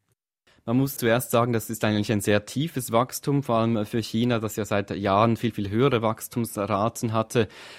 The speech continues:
Premierminister Li Keqiang hat heute gesagt, dass diese Ziele sehr schwer zu erreichen werden. Man werde es aber trotzdem versuchen. Dazu muss man wissen, dass Chinas Wirtschaft sich derzeit in einem großen Wandel befindet. Also die Exporte gehen zurück, Investitionen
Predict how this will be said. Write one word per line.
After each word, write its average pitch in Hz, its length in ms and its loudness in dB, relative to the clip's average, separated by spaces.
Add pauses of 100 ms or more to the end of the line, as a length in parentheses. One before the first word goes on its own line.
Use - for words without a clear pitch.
(120)
Premierminister 120 760 6
Li 117 80 0
Keqiang 120 360 4
hat 120 100 -2
heute 113 160 4
gesagt, 110 400 2
dass 120 120 -4
diese 110 260 -6
Ziele 123 260 -4
sehr 107 220 -2
schwer 107 320 -4
zu - 140 -4
erreichen 123 680 -2
werden. 117 260 4
Man 113 140 2
werde 104 160 2
es 104 100 -6
aber 101 160 -4
trotzdem 107 540 -2 (240)
versuchen. 131 580 0 (280)
Dazu 120 200 0
muss 147 140 4
man 127 160 4
wissen, 127 280 0
dass 113 220 0
Chinas 127 380 2
Wirtschaft 120 600 0
sich - 260 -6
derzeit 110 440 2
in 113 60 2
einem 104 160 2
großen 113 500 0
Wandel 127 460 4
befindet. 131 480 2
Also 110 160 -2
die 104 100 -6
Exporte 120 540 -2
gehen 123 240 -2
zurück, 127 400 0
Investitionen 117 840 0